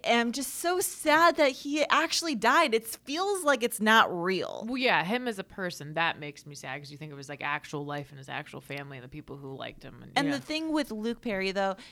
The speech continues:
Speaker 1: is that at, at the end of the episode, they did an escort. The sheriff,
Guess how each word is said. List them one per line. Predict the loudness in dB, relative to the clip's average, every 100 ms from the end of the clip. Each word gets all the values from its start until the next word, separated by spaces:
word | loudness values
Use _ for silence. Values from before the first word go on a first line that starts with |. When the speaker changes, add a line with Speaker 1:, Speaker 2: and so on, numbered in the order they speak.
| -10
Speaker 1:
is | -6 -6 -6
that | -2 0 2 0 -4 -16 _ _ _ _ _ _ _ -20 -18 -10 -6 2 6
at, | 6 4
at | 0 2
the | 4
end | 6 4
of | 4
the | 6 6
episode, | 4 2 4 6 6 4
they | 0 0 0
did | 0 2 2 2
an | 0 0
escort. | 0 0 -2 0 2 2 0
The | -4
sheriff, | -4 0 2 4 4 0